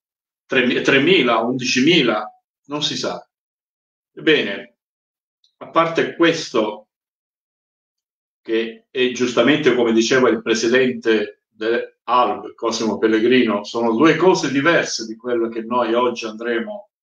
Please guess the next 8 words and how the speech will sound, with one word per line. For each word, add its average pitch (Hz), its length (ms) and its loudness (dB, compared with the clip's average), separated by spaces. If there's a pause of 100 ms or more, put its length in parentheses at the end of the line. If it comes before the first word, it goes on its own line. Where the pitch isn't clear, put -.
(420)
a 101 120 -14
cercare 113 920 0 (520)
di 113 640 0 (160)
discutere, 110 1120 -2 (480)
parlare 107 640 0
con 110 280 0
la 107 400 2
professoressa 110 1040 -2